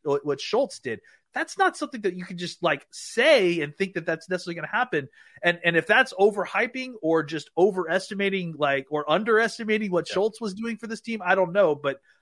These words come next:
Speaker 1: I do think that there is this idea that, "Oh, Schultz is gone. It's fine. Ferguson will take where Schultz left off, and then, you know, Schoonamaker will add in there." I, I think that this is something the Cowboys really need to, to work out because it's not a guarantee that, that they're gonna be able to get that same kind of production for the tight end position.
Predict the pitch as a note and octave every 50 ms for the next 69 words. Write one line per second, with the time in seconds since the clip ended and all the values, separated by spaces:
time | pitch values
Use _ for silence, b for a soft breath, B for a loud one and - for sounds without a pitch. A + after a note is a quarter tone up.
0 | b - D3 E3+ E3 C#3+ D#3 G3+ A3+ A3 - - G#3 F#3 F3+ E3+ D#3 E3 D#3 D#3
1 | D#3 D3 C#3+ D3+ C#3+ - D3+ D3+ C#3 A#2 C3+ D#3+ E3 E3 D3+ C3 B2 C3 B2 -
2 | _ _ _ _ _ _ _ - G3 G3+ F3+ C3+ B2+ - - G#3 G#3+ G#3 G#3 F#3+
3 | F3+ G3+ F#3+ F#3 F3 F3 - - F3 D#3 C3+ C3+ - E3+ F3 F3 F3 - F3+ D3+
4 | C#3 C3+ - D3+ C#3+ C#3+ C3+ - - D3 C#3 C3+ - - C3+ B2 B2 - - C3+
5 | B2+ B2 - C3 B2 B2 A#2+ B2 A#2+ C#3+ C3 A#2 - - D3 C#3 C3 C3 B2+ -
6 | B2 B2+ B2+ B2+ B2 A#2+ A#2+ A#2 B2 A#2+ A2+ A2 - - - C#3 - - D#3+ E3
7 | F#3 F3+ - A3 F#3+ E3 D#3+ C3+ - _ _ _ _ _ _ _ _ _ _ _
8 | - F3+ F#3+ - A3 F3+ - G#3 G#3 G3+ F3+ D#3 D#3 - - - F#3+ G3 G3+ E3
9 | C3+ D3+ F#3 G#3 G3+ E3 D#3+ G3+ G#3 D#3+ D3+ C3+ C3+ C#3 - E3+ D#3 D#3+ E3+ E3
10 | E3+ F3+ F3+ A3+ A3 D#3 D#3 D3+ - E3+ D3 C#3 C3+ - D#3+ F3 E3+ - - A#2+
11 | A#2+ C3 C#3 D#3 F#3 A3 A3 F3+ D3 C#3+ D3 C3 B2+ B2+ B2 - - C3 B2 B2
12 | B2 C3 B2 A#2 C3 B2+ A#2+ C3+ B2 A#2 B2 B2+ A#2 A2+ A#2 A2+ B2 A#2 B2+ A#2+
13 | A#2+ - C3 A#2+ - - A#2+ A2+ - - G#2 A2 A2 - - G2 _ _ G#2+ G#2
14 | - - A2+ G#2 G2+ G2 F2+ _ - F#2 F2+ - _